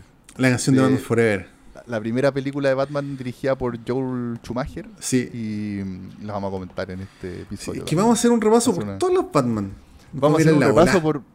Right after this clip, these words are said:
Speaker 2: por todas las Batman. O, mira, yo por lo menos esta última, como este último periodo, me, me leí también un cómic, el Batman Año uno,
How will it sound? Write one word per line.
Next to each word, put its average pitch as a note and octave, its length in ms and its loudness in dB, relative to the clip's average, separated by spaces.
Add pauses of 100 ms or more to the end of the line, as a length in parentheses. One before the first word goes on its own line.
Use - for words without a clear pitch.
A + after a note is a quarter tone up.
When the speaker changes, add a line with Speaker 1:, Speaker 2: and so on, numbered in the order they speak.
(160)
Speaker 2:
por B2+ 140 -2
todas F#3+ 280 4
las F#3+ 220 2
Batman. G3+ 420 0
O, F3 220 -2 (160)
mira, E3+ 200 0
yo E3+ 120 0
por F#3+ 120 -4
lo F3+ 100 -4
menos G#3+ 280 -4 (520)
esta - 240 -2
última, F3 420 -6
como D3+ 380 -6
este - 180 -10
último D#3+ 320 -8
periodo, C#3+ 480 -6 (1000)
me, B2 180 0
me B2+ 160 0
leí B2 180 0
también C#3+ 300 -2
un C3+ 200 -2
cómic, E3+ 300 2 (160)
el A#2+ 240 -4
Batman C#3+ 360 -2
Año C#3+ 220 -4
uno, D#3 380 -4